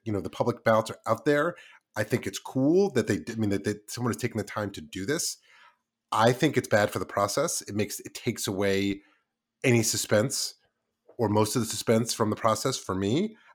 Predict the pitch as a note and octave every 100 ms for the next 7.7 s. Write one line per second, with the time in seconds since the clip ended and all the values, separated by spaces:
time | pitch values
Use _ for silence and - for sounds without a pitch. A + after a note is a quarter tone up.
0 | - A#2 B2 A#2 - - A2+ G#2+ G2+ -
1 | _ _ _ - G#2+ F#2 E2+ G#2+ - A#2+
2 | C3+ - C3 C#3 D#3 D#3+ - C3 B2+ C#3+
3 | F3 - A#2 A2+ G#2+ A2 G#2+ A2+ B2+ A2
4 | A2+ A2 - _ B2+ B2 - B2 A#2 A2+
5 | G#2+ G#2 G#2 G2+ G#2+ B2 B2 - - A2+
6 | - B2+ A#2+ A2+ A2 A2 A#2+ A#2 B2 G#2+
7 | G2+ G2+ - A#2+ - B2+ C#3+